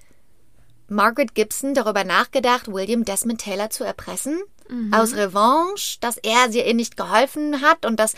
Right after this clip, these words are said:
Speaker 1: seine Karriere viel besser war als ihre?
Speaker 2: Ja, oder, oder aus der
Speaker 1: Mhm.
Speaker 2: Not halt, weil sie
Speaker 1: Genau.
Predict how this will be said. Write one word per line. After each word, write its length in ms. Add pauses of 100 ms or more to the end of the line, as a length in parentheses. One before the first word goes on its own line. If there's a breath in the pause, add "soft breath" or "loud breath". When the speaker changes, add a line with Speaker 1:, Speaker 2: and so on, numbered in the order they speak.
(160 loud breath)
Speaker 1:
seine 280
Karriere 380
viel 160
besser 280
war 140
als 220
ihre? 420 (640)
Speaker 2:
Ja, 360
oder, 320
oder 280
aus 120
der 160
Speaker 1:
Mhm. 80
Speaker 2:
Not 420
halt, 480
weil 260
sie 100
Speaker 1:
Genau. 500